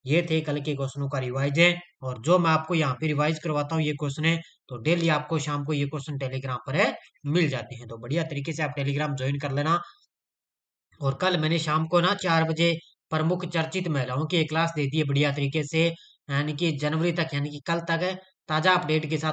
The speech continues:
मैंने चर्चित महिलाओं की क्लास कल मैंने आपको दे दी है बढ़िया तरीके से। इसके अलावा अपने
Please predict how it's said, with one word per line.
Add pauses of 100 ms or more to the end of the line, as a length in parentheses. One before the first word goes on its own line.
मैंने
चर्चित
महिलाओं
की
क्लास
कल
मैंने
आपको (240)
दे
दी
है
बढ़िया
तरीके
से। (1040)
इसके
अलावा
अपने